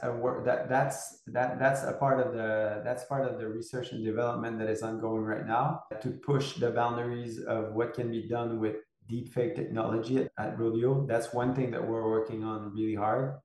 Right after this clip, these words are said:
On top of developing also our own intellectual property content, such as animation, full animation content. We do have an animation department now, a division that is solely working on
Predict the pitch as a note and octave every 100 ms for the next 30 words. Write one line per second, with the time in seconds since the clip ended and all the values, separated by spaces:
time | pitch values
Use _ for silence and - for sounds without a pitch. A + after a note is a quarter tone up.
0 | _ - - _ - A2+ A2 - D3+ C3+
1 | C3+ - B2+ B2 B2 A#2+ A#2+ A#2+ A#2+ B2
2 | A#2 - A2+ A#2+ - B2 A#2 A2+ A2+ A2
3 | A2 - _ _ _ _ _ _ _ B2+
4 | C3+ C3+ C3+ C3 - B2+ C3 C3 A#2+ B2+
5 | - - C3+ C#3 C3+ - C3 C#3 C3+ D3
6 | D3+ D3 E3 - B2 A2+ A#2 A2+ A2 -
7 | A#2 A2+ A#2 - D3+ D3 - B2+ B2 B2
8 | B2 A#2+ A#2 - A2+ - D#3+ - _ _
9 | _ _ _ _ - A2+ A2 C#3 D#3 C#3+
10 | C3 A#2+ - A#2 A#2+ B2+ C3 B2+ C3 A2+
11 | A2 A2+ C#3 - C3 A2+ E3+ F#3+ - -
12 | G#2 A2 B2+ B2+ C3+ B2+ A2+ - A#2+ A2+
13 | G#2+ - _ _ _ _ _ - - C3+
14 | C3+ B2+ B2 A#2 A#2+ A#2 A#2+ A2+ G#2+ G#2